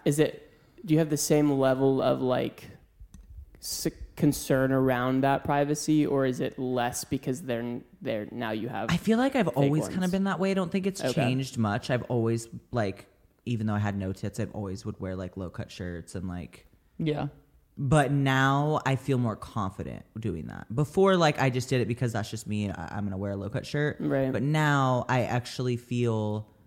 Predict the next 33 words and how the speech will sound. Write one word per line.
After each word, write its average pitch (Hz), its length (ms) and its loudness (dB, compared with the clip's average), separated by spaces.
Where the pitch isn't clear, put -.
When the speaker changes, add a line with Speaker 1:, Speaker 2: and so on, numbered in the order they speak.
Speaker 2:
like 123 220 0
I'm 120 140 -2
feeling 123 340 -4
myself 80 420 -10
when 110 80 -6
I 101 60 -6
wear 87 140 -8
a 71 40 -10
low-cut 73 320 -8
shirt - 240 -12
because 117 260 -6
I 113 100 -4
actually 107 500 -8
like 98 280 -8
my 92 100 -8
boobs 90 340 -8
now. 57 240 -12
Speaker 3:
Yeah. 139 160 2
Speaker 2:
I - 40 2
didn't 104 200 -2
really, 95 220 -8
I 110 100 -4
hated 101 320 -4
them - 140 -12
before. - 360 -14
Speaker 3:
Yeah. 127 360 -2
Speaker 2:
So 151 180 0
now 160 760 2
it's 147 220 -2
the 151 100 -6
same 156 380 -2
thing, 143 600 -4
but 131 440 -2